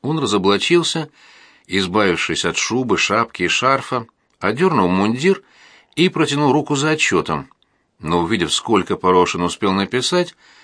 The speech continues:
состроил легкую гримасу. «Давайте покороче и на словах», сказал товарищ прокурора. «Подозреваемые?» Василиса Матвеевна Печка и ее муж, отставной штабс-капитан Терентий Емельянович Печка.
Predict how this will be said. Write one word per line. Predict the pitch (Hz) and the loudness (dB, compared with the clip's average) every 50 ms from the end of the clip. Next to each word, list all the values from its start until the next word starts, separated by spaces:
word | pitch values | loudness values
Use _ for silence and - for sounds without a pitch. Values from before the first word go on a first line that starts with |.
| - _ _ | -20 _ _
состроил | - - 123 143 143 - - 175 180 175 165 | -6 -2 -2 -2 0 0 0 2 2 4 4
легкую | 160 160 156 - - 175 165 | 2 2 0 0 0 0 0
гримасу. | 151 160 170 170 180 180 170 160 - - 69 - - _ _ _ _ _ _ _ _ _ _ | 0 0 0 0 0 0 0 0 -2 -4 -6 -8 -10 _ _ _ _ _ _ _ _ _ _
«Давайте | - 78 92 104 95 85 - 95 87 | -4 0 2 2 2 2 0 -2 -4
покороче | - 87 - 107 104 120 107 - - 92 | -4 -4 -2 0 0 0 0 0 0 0
и | |
на | 87 87 92 | 0 0 0
словах», | 104 - 113 120 92 85 76 - - - _ - - - - - _ | -2 -2 0 0 2 0 0 -2 -6 -12 _ -20 -20 -20 -20 -20 _
сказал | - - - - 82 80 82 78 | -16 -8 -2 0 2 2 2 2
товарищ | 76 82 82 80 78 - - | 2 2 2 2 2 0 -2
прокурора. | 85 82 76 - - 82 80 78 76 73 73 - _ _ _ _ _ _ _ | -2 -2 -2 -2 0 0 2 2 2 0 -2 -8 _ _ _ _ _ _ _
«Подозреваемые?» | - 101 101 104 101 95 98 92 85 85 87 87 87 98 113 127 135 135 - _ _ _ _ _ _ _ _ _ _ _ _ _ _ _ _ _ _ _ _ _ _ _ _ _ _ _ _ _ _ _ _ _ _ _ _ | -4 -2 0 0 0 0 2 2 2 2 2 0 0 -2 -2 -4 -6 -8 -12 _ _ _ _ _ _ _ _ _ _ _ _ _ _ _ _ _ _ _ _ _ _ _ _ _ _ _ _ _ _ _ _ _ _ _ _
Василиса | 92 90 98 107 - - 151 170 196 196 - 175 | -2 0 2 2 2 0 0 0 0 2 2 0
Матвеевна | 165 156 139 - 143 151 156 151 156 143 127 | 0 0 0 -2 -2 0 0 0 0 -2 -2
Печка | - - 117 107 90 - - - 156 160 156 - _ _ _ _ _ _ | 0 2 2 2 2 2 0 -2 -4 -4 -6 -8 _ _ _ _ _ _
и | - 143 | -2 0
ее | 185 196 202 190 | 2 2 2 2
муж, | 160 127 123 107 - - - _ _ - - - _ _ _ | 2 2 0 -2 -4 -6 -10 _ _ -20 -20 -20 _ _ _
отставной | - 98 101 - - - 135 139 160 156 135 | -4 -4 -4 -2 0 0 0 2 2 2 0
штабс-капитан | - - 135 127 - - - - 139 - 147 - - 110 104 92 | 0 0 0 -2 -2 -2 -4 -4 -4 -4 -4 0 2 2 2 2
Терентий | 80 - 104 104 123 123 117 113 - 110 107 | 0 -2 0 2 2 0 0 0 -2 -2 0
Емельянович | 107 104 104 104 113 113 104 107 107 107 110 - | 0 0 0 2 2 2 2 0 -2 -2 -4 -4
Печка. | - 107 90 82 - - - 85 73 67 | -2 0 0 0 0 -2 -2 -2 -4 -4